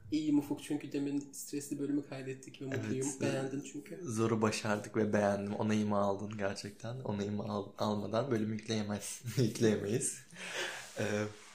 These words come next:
Speaker 2: Burak, yani fark ettiyseniz yan yanayız şu anda Burak'la ve, e, güzel olacak çünkü internetimiz kopmayacak. <laughs> Az önce bir Patreon bölümü kaydettik ve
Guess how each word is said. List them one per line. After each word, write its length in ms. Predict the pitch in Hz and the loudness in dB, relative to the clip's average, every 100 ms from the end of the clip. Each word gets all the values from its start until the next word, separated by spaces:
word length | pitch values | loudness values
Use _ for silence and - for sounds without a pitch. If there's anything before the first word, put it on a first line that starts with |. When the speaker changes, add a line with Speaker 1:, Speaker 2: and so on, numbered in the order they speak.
| - - | -20 -6
Speaker 2:
Burak, 300 | 120 131 127 | 2 4 4
yani 240 | 127 131 127 | 2 2 2
fark 280 | 135 131 | 2 2
ettiyseniz 460 | 135 135 131 135 131 | 2 2 -2 0 4
yan 140 | 127 | 4
yanayız 380 | 127 110 107 107 | 6 4 2 2
şu 120 | - 107 | 0 0
anda 380 | 107 120 151 - | 0 0 -2 -2
Burak'la 560 | 107 104 104 117 151 - - - - | 0 0 -2 -4 -6 -8 -20 -16 -6
ve, 380 | 110 107 107 - - - | -2 -2 -4 -8 -18 -12
e, 60 | 110 107 101 101 104 101 - - - - - - - - - | -10 -8 -10 -10 -10 -12 -16 -20 -20 -20 -20 -20 -20 -20 -6
güzel 260 | 110 117 117 | 0 2 2
olacak 380 | 104 98 113 135 | 0 0 -2 -2
çünkü 240 | - 117 | -4 -2
internetimiz 520 | 113 113 113 110 147 - | -2 2 2 2 -2 2
kopmayacak. 680 | 165 - 110 107 120 - - - 123 143 - - | 2 4 2 6 6 6 0 0 4 4 0 -8
<laughs> 680 | - - - - - - - | -10 -12 -14 -20 -20 -12 -4
Az 120 | 117 | 0
önce 240 | 127 135 | 2 2
bir 220 | 131 - | 2 2
Patreon 460 | - 117 - 123 117 | 0 -2 2 2 4
bölümü 260 | 101 101 98 | 2 0 -4
kaydettik 600 | 101 98 98 - 131 120 | -4 -2 -4 -4 -6 2
ve 320 | 117 117 | 4 4